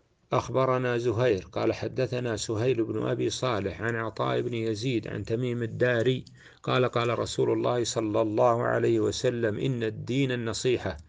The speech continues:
قالوا: لمن يا رسول الله؟ قال: لله وكتابه ورسوله وأئمة المؤمنين وعامتهم، أو أئمة المسلمين وعامتهم. هذا حديث صحيح وقد أخرجه الإمام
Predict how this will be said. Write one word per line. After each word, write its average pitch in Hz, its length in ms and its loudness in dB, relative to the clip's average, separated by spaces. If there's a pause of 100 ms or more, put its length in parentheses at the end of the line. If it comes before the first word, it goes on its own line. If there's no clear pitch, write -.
(300)
قالوا: 127 280 4
لمن 135 280 2
يا 110 160 2
رسول 107 400 0
الله؟ 107 300 0
قال: 113 240 -2
لله 107 640 0
وكتابه 107 640 0
ورسوله 104 760 0
وأئمة 117 480 0
المؤمنين 120 640 0 (420)
وعامتهم، 120 1000 2 (120)
أو 135 200 6
أئمة 120 440 0
المسلمين 120 880 0 (320)
وعامتهم. 107 880 2 (320)
هذا 120 260 2
حديث 107 340 -2
صحيح 117 540 2
وقد 107 260 0
أخرجه 104 720 2 (400)
الإمام 113 800 2